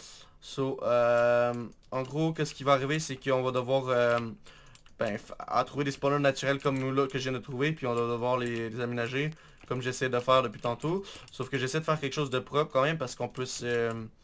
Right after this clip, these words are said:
qu'on puisse quand même, euh, travailler autour. Parce que, je, ben, comme je l'ai dit, je voudrais faire des champs, des trucs comme ça pour avoir un peu d'argent. Et aussitôt qu'on se fait piller, ben, on a un peu d'argent, puis on est prêt à se refaire. On peut aller dans une autre base sans, euh, avoir de problème ou sans manquer d'ar-, d'argent ou de,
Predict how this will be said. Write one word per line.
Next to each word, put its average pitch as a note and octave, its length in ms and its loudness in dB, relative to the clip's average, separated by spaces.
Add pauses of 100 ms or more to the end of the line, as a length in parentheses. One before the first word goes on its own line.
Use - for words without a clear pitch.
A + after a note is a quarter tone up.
(400)
qu'on A2+ 100 -12
puisse C3+ 200 -6
quand C#3 80 2
même, C3+ 200 2
euh, B2 180 0
travailler B2+ 340 0
autour. B2+ 260 -6
Parce - 160 -16
que, A2+ 220 -6
je, G#2 140 -12
ben, A2+ 260 -4
comme A2+ 160 -10
je A2 60 -10
l'ai A2+ 80 -10
dit, A#2+ 100 -10
je A2+ 80 -10
voudrais A2+ 240 -6
faire A#2 160 -2
des A2+ 140 -6
champs, B2+ 200 0
des A#2 60 -6
trucs - 180 -18
comme A#2+ 140 -6
ça C3 140 -6
pour A2+ 140 -6
avoir A#2+ 140 2
un A#2 40 0
peu A#2+ 100 -6
d'argent. B2+ 340 2 (380)
Et D3 60 4
aussitôt D3 320 0
qu'on D3 120 4
se C3+ 80 -4
fait C3+ 120 -4
piller, C#3 240 -4
ben, C3+ 100 2
on A#2+ 180 0
a A#2+ 40 0
un A#2+ 80 0
peu C3 160 0
d'argent, B2 360 4
puis A#2+ 140 -4
on A#2 80 -2
est A2+ 60 -6
prêt B2+ 220 -4
à A#2+ 100 2
se - 120 -12
refaire. B2+ 300 4
On A#2 60 -2
peut A#2 120 -4
aller A2+ 140 -2
dans A#2 160 -2
une A2+ 140 -8
autre A2 140 -6
base B2+ 280 2 (340)
sans, C#3+ 440 2
euh, A2 420 -4
avoir A#2+ 300 0
de A#2+ 60 -4
problème B2 500 -4
ou G#2+ 180 -8
sans B2 200 -2
manquer A#2 360 -4
d'ar-, A2 260 -6
d'argent B2 400 -2
ou G#2+ 140 -8
de, G#2 160 -10